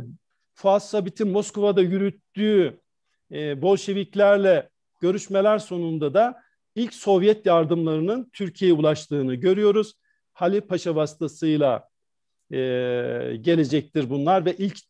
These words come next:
Sovyet heyeti de bu, e, yardımlarla birlikte Türkiye'ye gelecektir. Bu dört yüz kilogram altındır. Erzurum'da, e, Kazım Karabekir bunları tarttıracaktır. İki yüz kilogramını Erzurum'da bırakacaktır. Diğerini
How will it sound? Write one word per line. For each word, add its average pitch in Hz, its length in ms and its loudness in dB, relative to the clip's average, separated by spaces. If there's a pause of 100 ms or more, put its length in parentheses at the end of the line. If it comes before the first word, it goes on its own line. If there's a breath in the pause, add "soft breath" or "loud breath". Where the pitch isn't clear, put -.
(340)
Sovyet 165 440 2
heyeti 147 300 -2
de 175 160 2
bu, 185 280 -6 (300)
e, 147 100 -8
yardımlarla 156 960 2
birlikte 127 360 -6
Türkiye'ye 143 440 -6
gelecektir. 131 720 0 (400 soft breath)
Bu 165 360 0
dört 196 220 0
yüz 185 120 -12
kilogram 180 640 0
altındır. 175 600 -2
Erzurum'da, 170 920 0 (440)
e, 143 640 -4 (100)
Kazım 165 320 2
Karabekir 160 480 -2
bunları 151 360 -4
tarttıracaktır. 170 880 -2
İki - 240 -6
yüz 170 280 -2 (240)
kilogramını 160 600 2
Erzurum'da 156 560 0
bırakacaktır. 143 640 -4
Diğerini 170 480 2